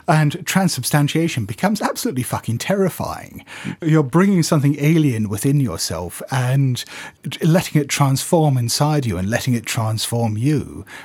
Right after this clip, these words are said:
as part of your sacrament. But there are all sorts of rituals that people,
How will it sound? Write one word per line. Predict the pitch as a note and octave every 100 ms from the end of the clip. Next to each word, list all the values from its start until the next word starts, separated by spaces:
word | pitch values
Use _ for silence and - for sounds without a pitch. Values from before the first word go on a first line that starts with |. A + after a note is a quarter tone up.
| -
as | A#2 A#2+
part | - B2+ A2
of |
your | G#2+ F#2
sacrament. | - D3+ - - - - - _ _ _ _ _ _ -
But | E3 G#3
there | A#3+
are | C#4+ D4
all | B3 C4
sorts | - - D4 -
of | C#3
rituals | D3+ F#3+ - C3+ B2+ -
that | D3+ B2+ D3 C#3+ - - - _ _
people, | - D#3+ D#3 D3+ D3